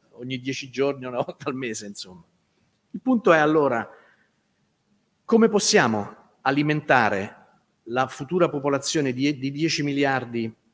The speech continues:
di persone con una dieta sana entro i confini planetari, cioè stante le risorse che abbiamo, senza giocarci il pianeta sul quale abitiamo.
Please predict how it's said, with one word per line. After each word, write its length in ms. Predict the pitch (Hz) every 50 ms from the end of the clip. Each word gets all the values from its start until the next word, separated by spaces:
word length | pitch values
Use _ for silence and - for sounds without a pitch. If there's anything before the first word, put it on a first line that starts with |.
| _ _
di 180 | - 120 135 135
persone 840 | - 156 143 131 - - - 139 127 117 113 113 110 120 113 - _ _ _ _ _ _ _ _ _ _ _ _ _ _ _ _ _ _ _ _ _ _ _ _ _ _ _ _ _ _ _ _ _ _ _ _ _ _ _ _ _
con 180 | - 165 160
una 200 | 156 156 156 151
dieta 300 | 147 160 202 202 - 139
sana 600 | 120 - - 175 143 117 110 117 131 156 170 - - - - _ _ _ _ _ _ -
entro 300 | 175 202 208 202 208 175
i 40 | 147
confini 500 | 139 135 127 - - 147 151 151 143 -
planetari, 600 | 123 113 113 113 113 117 175 139 113 101 101 107
cioè 280 | - - 147 147 147 135 - - - _ _ _ _ _ _
stante 840 | - - - - - 170 165 175 175 170 170 175 170 160 156 - - -
le 140 | 123 135 143
risorse 580 | 143 143 135 - 147 151 151 151 - - 135
che 80 | 113 127
abbiamo, 460 | 120 131 165 170 139 117 107 104 104
senza 420 | - - 143 147 139 - - 131
giocarci 720 | 117 131 143 117 127 127 127 123 120 - - - 127 123 120
il 100 | 127 107
pianeta 440 | - 135 131 127 127 123 113 120 113
sul 160 | 117 120 104
quale 160 | - 123 120
abitiamo. 580 | 113 107 107 113 104 107 104 90 87 87 85 -